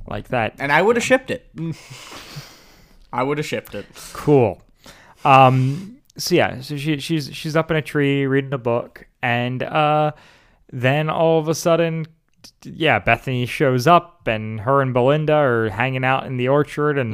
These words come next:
Speaker 2: Mm-hmm.
Speaker 1: Aubrey's like, "Oh no,
Speaker 2: Oh
Speaker 1: I
Speaker 2: my
Speaker 1: can't, I
Speaker 2: God.
Speaker 1: can't do this again. I can't do this again." Um, and then Connie comes out, and she's like, "Oh, thank God, Connie's here. She's gonna, like, put a stop to this."
Speaker 2: Yeah.
Speaker 1: And instead,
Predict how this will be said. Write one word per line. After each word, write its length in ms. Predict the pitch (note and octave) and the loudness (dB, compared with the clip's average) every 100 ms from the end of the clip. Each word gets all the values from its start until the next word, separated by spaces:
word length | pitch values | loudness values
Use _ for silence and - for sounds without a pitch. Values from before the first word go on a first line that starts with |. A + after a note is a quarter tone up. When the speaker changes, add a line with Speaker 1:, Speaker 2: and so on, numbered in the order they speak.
| A2 | -6
Speaker 2:
Mm-hmm. 560 | B2 A2+ - _ _ A2+ | -6 -10 -16 _ _ -6
Speaker 1:
Aubrey's 300 | G2 G2 G2 | -6 -6 -6
like, 120 | F2+ | -8
"Oh 180 | - G2+ | -6 -6
no, 100 | F#2+ | -4
Speaker 2:
Oh 40 | A#2+ | -4
Speaker 1:
I 120 | F#2+ | -6
Speaker 2:
my 60 | |
Speaker 1:
can't, 240 | F#2 G#2 - | -6 -8 -8
I 60 | |
Speaker 2:
God. 100 | G#2+ - | -12 -10
Speaker 1:
can't 160 | G#2 | -10
do 100 | - | -10
this 200 | - C#3+ | -14 -16
again. 280 | - - - | -14 -12 -14
I 40 | - | -14
can't 220 | - D#3+ | -12 -10
do 80 | - | -12
this 200 | - - | -14 -12
again." 360 | E3+ G#3 F#3+ F#3+ - - - | -6 -4 -4 -6 -14 -20 -12
Um, 420 | C#3+ C#3+ C#3+ C#3 C3+ _ _ _ - | -4 -2 -2 -6 -18 _ _ _ -4
and 120 | D#3+ | 0
then 120 | F3 D#3+ | 0 0
Connie 300 | F3 G#3 F#3 | 0 0 0
comes 240 | C#3 A#2+ | -4 -2
out, 120 | G#2 | -4
and 100 | G#2 | -6
she's 120 | G#2+ | -6
like, 120 | A2+ A#2 | -4 -2
"Oh, 320 | A2+ G2+ F2+ - _ - | -4 -4 -10 -20 _ -16
thank 160 | G#2 | -12
God, 300 | - F#2 E2+ - | -10 -10 -10 -8
Connie's 340 | A#2 G#2+ G#2 | -4 -4 -6
here. 220 | A2 F#2 | -8 -10
She's 200 | F#2+ G#2+ | -10 -12
gonna, 180 | - G#2+ | -8 -8
like, 220 | F#2+ G2+ | -8 -8
put 160 | - A2+ | -4 -2
a 40 | G2+ | -4
stop 400 | - G2+ - - | -4 -4 -4 -8
to 80 | G2 | -8
this." 360 | G2 B2+ - D3 | -8 -8 -10 -8
Speaker 2:
Yeah. 240 | C#3+ A2+ - - - | -8 -8 -14 -20 -4
Speaker 1:
And 180 | C#3+ C3+ | -2 2
instead, 760 | C3+ C3 - B3 F3+ E3 F3 | 0 -2 2 6 8 6 2